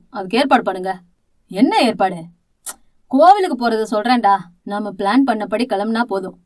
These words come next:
பாதி வழியிலே எப்படியாவது அவளை நான் தனியா கூட்டிட்டு போயிடுவேன். நீங்க கோவில்ல இருந்து வீட்டுக்கு திரும்ப வர்றப்போ அவளை வீட்டுல விட்டுடுவேன்.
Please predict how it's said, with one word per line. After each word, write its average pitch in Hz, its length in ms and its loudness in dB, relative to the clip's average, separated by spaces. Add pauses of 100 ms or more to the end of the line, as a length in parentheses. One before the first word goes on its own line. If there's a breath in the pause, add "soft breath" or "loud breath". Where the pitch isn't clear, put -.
பாதி 247 320 2
வழியிலே 240 340 0
எப்படியாவது 262 460 4
அவளை 202 180 -2
நான் 180 180 -6
தனியா 277 180 2
கூட்டிட்டு 214 300 -6
போயிடுவேன். 180 320 -8 (380)
நீங்க 311 280 2
கோவில்ல 294 360 2
இருந்து 277 180 -2
வீட்டுக்கு 262 280 -2
திரும்ப 240 260 0
வர்றப்போ 190 340 -4 (280)
அவளை 254 300 2
வீட்டுல 254 280 -2
விட்டுடுவேன். 180 400 -12